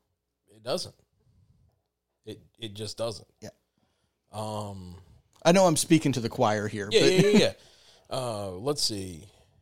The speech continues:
Speaker 1: What else are some of the, the fancy things that have happened over the last couple of weeks? Um, I had something that just went through my head and then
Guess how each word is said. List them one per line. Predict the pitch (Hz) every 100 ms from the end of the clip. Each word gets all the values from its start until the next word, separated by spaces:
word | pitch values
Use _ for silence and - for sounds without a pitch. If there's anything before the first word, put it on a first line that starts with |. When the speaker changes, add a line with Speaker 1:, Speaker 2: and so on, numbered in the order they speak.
| _
Speaker 1:
What | - 143
else | 110 107
are |
some | 101 107
of | 98
the, | 92
the | 78
fancy | - 113 107 - 104
things | 101 98
that | 92
have | 85
happened | - 98 - 90 85 -
over | 98 92
the | 90
last | 92 90
couple | - 92 92
of | 85 87
weeks? | 90 73 - - - _ _ _ _ _ _ _ _ _ -
Um, | 127 135 139 139 135 135 127
I | - - - - - - - - - _ _ _ _ _ _ _ _ _ _ _ _ _ _ 160
had | 147
something | 127 120 101
that | 95
just | 104
went | - -
through | 101 92
my |
head | 98 101 92
and |
then | 87 92